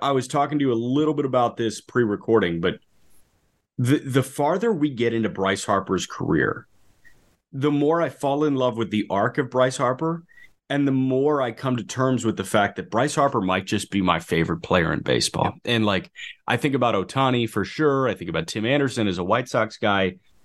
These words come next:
Speaker 1: But Harper, I mean, the, the, sh-, the shit that he's done since going to Philly, you know, having that underwhelming year where he hit thirty-five pumps, drove in a hundred and fourteen, and had an eight ninety O P S.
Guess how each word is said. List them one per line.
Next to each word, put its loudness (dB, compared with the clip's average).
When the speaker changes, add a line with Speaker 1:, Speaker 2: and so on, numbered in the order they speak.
Speaker 1:
But 2
Harper, -2
I -2
mean, 0
the, 0
the, -2
sh-, -4
the 6
shit 0
that 0
he's 0
done 0
since 0
going 2
to 0
Philly, -2
you 0
know, 2
having -2
that 0
underwhelming 0
year 0
where 0
he 0
hit -6
thirty-five 0
pumps, -2
drove 0
in 0
a -2
hundred 0
and -6
fourteen, 0
and -2
had 0
an -2
eight 2
ninety 0
O 0
P -2
S. -6